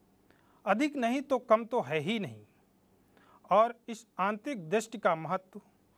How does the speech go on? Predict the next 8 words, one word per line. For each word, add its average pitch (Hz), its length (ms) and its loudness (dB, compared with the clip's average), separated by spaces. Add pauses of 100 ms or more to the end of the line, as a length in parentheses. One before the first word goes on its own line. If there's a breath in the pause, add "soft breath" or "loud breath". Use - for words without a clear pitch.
(340 soft breath)
जानने 208 500 0
के 226 180 0
लिए 190 260 0
भी 170 200 -6
वो 175 180 0 (520)
प्रयास 175 320 2
करता 151 360 -8
है 107 220 -16